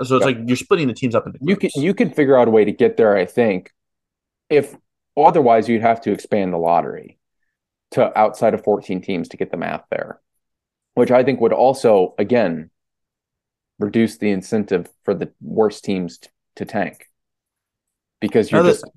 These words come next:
Speaker 2: opening the door to more teams.
Speaker 1: My other thought was just make it four teams in the bottom rather than three.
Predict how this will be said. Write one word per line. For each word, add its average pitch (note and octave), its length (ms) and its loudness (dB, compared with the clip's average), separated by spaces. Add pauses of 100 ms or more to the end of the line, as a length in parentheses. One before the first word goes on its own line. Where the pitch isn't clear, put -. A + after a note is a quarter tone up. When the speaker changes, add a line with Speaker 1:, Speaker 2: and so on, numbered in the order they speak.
(260)
Speaker 2:
opening A#2+ 400 2
the G2 80 0
door G2 240 2
to F#2 60 -8
more F#2 260 -6
teams. E2+ 680 -14 (1040)
Speaker 1:
My C#3+ 80 2
other D#3+ 120 4
thought C#3+ 200 2
was C3+ 100 4
just B2 180 -2
make B2 160 2
it - 100 -4
four D3 320 0
teams D#2+ 640 -10
in - 80 -8
the F#2+ 60 -6
bottom D#2+ 560 -2 (540)
rather A2+ 180 2
than G2 140 -6
three. F2+ 500 -8